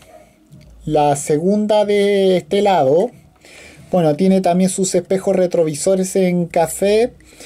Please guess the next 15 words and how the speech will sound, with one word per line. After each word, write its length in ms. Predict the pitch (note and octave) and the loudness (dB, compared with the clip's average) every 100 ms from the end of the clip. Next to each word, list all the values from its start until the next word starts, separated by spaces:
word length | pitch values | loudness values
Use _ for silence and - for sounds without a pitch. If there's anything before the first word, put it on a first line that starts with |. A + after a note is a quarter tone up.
| - _ | -20 _
Bueno, 240 | F#3 E3 C#3+ | -2 0 0
tiene 480 | F#3 F#3 F3+ F3 | 0 0 0 0
sus 320 | E3 - D3+ - | -2 -4 -4 -2
ojos. 640 | A#3 - F#3 A3+ B3 - | -2 0 0 -2 -4 -12
Sus 280 | - E3+ D3+ | -10 -10 -2
ojos 300 | G3 F#3+ F#3 | -2 -2 -4
son 280 | - F#3 F#3+ | -2 0 0
como 320 | F#3+ F3+ F3 | 0 0 0
de 640 | E3+ D#3 D3+ D3 C#3 B2+ | 0 0 2 2 0 -2
gris, 280 | C3+ F3 A#3+ | -4 -2 -2
si 120 | - | -2
no 100 | E3 | -2
me 100 | C#3+ | 0
equivoco. 580 | C#3 D3 C#3+ D#3+ E3+ G#3+ | 0 0 2 2 0 -4
Bueno. 500 | F#3+ D#3+ D3 F3 A3+ | 0 0 0 -2 -4